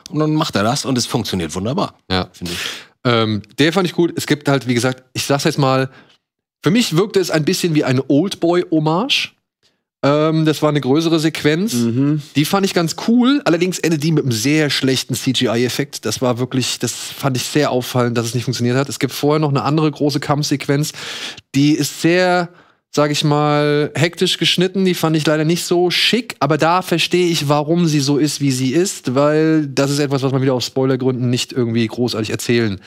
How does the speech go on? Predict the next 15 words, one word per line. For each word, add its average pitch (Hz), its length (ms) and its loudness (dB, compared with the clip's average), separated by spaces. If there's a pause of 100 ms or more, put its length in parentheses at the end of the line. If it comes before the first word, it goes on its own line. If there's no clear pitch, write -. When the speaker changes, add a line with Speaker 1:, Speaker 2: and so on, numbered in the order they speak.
(220)
Speaker 1:
Mhm. 123 80 -6
Speaker 2:
darf. 98 360 0 (500)
Aber 147 480 0 (260)
ihr 127 140 2
habt's 165 160 -2
jetzt 165 160 -2
ge-, 156 100 2
verstanden, 120 480 0
ne? 165 220 2
Also 151 200 2
es 151 80 0
ist 160 240 -2
schon 185 360 2
ein 151 100 2
losgelöster, 156 960 2